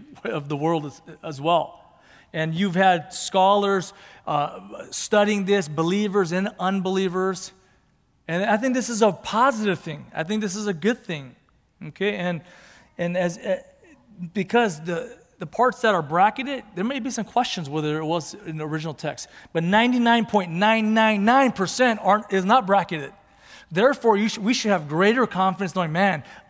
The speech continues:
this has been tested." Ninety-nine point nine nine nine percent of the Bible is for sure in the original text. And why do we feel this way is this. They've done manuscript studies,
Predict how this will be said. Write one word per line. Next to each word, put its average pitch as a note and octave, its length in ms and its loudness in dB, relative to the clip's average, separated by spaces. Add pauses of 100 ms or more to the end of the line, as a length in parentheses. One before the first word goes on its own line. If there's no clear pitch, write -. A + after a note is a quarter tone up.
this G#3 200 2
has F3+ 140 -2
been D#3+ 140 -4
tested." E3 520 -2 (540)
Ninety-nine A3 560 2
point G3 240 0
nine G#3 280 4
nine G#3 200 4
nine A3 220 4
percent F#3+ 400 -2
of E3+ 60 0
the D#3 100 -2
Bible F3 580 2 (200)
is F3 220 -2
for - 180 -10
sure A3 400 2
in F3+ 220 -4
the E3+ 120 -6
original D#3+ 400 -4
text. - 460 -8 (480)
And E3 160 -2
why G3+ 200 4
do A3 80 0
we G3+ 120 2
feel B3 280 -2
this F#3+ 220 -4
way F#3+ 300 2
is E3 200 -2
this. G3+ 200 -4 (320)
They've A3+ 180 0
done C4 260 2
manuscript G3+ 560 -2
studies, C#3+ 560 -6